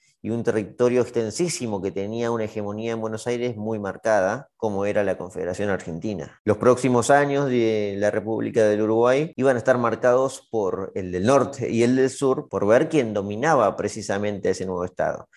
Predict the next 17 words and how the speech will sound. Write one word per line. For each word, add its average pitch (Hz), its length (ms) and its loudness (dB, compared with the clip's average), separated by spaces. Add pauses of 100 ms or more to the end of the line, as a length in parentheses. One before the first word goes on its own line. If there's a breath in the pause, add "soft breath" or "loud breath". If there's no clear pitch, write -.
(220 soft breath)
Esencialmente, 175 1120 2
un 160 160 0
lugar 143 240 4
estratégico 110 800 -2
como 123 260 2
era 127 80 2
el 117 140 0
puerto 110 320 2
de 98 100 0
Montevideo, 87 680 -2 (120)
y 120 100 4
allí 127 220 0
era 127 160 4
donde 113 240 2
gobernaba 98 480 -2
Fructuoso 90 480 -4
Rivera. 82 460 -2